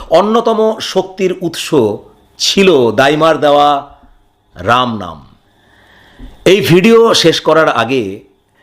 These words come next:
আমি শুধু একটি কথাই আপনাদেরকে বলবো, মহাত্মা গান্ধীর অনেক রাজনৈতিক কার্যকলাপ নিঃসন্দেহে বেশ বিতর্কিত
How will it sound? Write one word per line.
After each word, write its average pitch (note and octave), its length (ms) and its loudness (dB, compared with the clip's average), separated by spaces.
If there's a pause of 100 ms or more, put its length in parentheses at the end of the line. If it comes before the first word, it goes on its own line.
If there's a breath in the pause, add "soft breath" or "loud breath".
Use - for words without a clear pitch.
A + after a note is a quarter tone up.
(640)
আমি E3 180 0
শুধু F#3 420 0
একটি C#3+ 260 -4
কথাই E3 280 0
আপনাদেরকে C3+ 400 -2
বলবো, A2 600 -4 (580 loud breath)
মহাত্মা G#3+ 440 2
গান্ধীর A#3 500 -2 (480)
অনেক G#3 400 0
রাজনৈতিক D#3 640 -2
কার্যকলাপ C#3+ 640 -2
নিঃসন্দেহে B2 680 -6 (400)
বেশ D#3 440 0
বিতর্কিত G2+ 500 -8